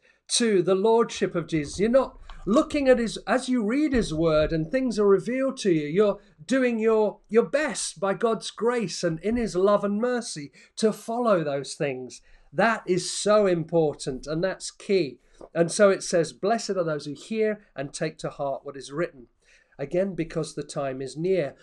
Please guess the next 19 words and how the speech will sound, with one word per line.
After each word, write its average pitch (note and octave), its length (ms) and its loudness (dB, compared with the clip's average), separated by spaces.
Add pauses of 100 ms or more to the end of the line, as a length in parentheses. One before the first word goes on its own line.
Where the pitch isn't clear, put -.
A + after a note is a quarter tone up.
(160)
I E3+ 80 0
could G#3+ 360 0
go A#3 200 6
into G#3+ 500 4
all A#3 180 4
sorts B3+ 400 2
of G#3 80 0
other G#3 220 2
things G3 480 0
that F3 220 4 (520)
pointing A#3 600 2
to, F#3+ 560 4
you F3+ 120 0
know, D#3 220 2
the D#3+ 160 0
time G3 400 0
of E3+ 140 0
the E3 160 0
end. D#3 340 0